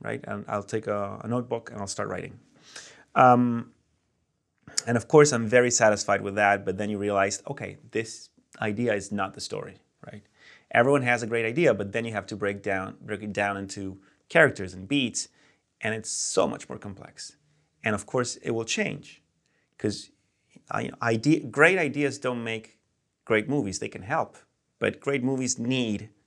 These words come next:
events, right? And conflict and characters and so on.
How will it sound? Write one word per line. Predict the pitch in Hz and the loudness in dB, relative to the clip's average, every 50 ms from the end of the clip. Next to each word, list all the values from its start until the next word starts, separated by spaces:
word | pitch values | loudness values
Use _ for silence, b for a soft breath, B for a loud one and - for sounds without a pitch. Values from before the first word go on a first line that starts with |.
| _ _ - | _ _ -6
events, | 104 101 104 92 - - - - - - - _ _ _ _ _ _ _ | -2 0 0 0 -2 -4 -6 -6 -6 -6 -12 _ _ _ _ _ _ _
right? | - 95 95 95 | -8 -6 -6 -6
And | 98 95 95 | -8 -12 -8
conflict | - 135 120 101 98 - - - _ - - - - | -4 -4 -4 -4 -4 -10 -18 -20 _ -20 -20 -18 -14
and | - 104 - - - - | -14 -12 -12 -14 -16 -14
characters | - - - - - - - - - - - - - | -8 -6 -6 -6 -8 -10 -20 -20 -20 -20 -20 -20 -20
and | - - - - - _ _ _ _ _ _ | -20 -20 -20 -20 -20 _ _ _ _ _ _
so | - - - 107 | -14 -8 -8 -8
on. | - - | -8 -8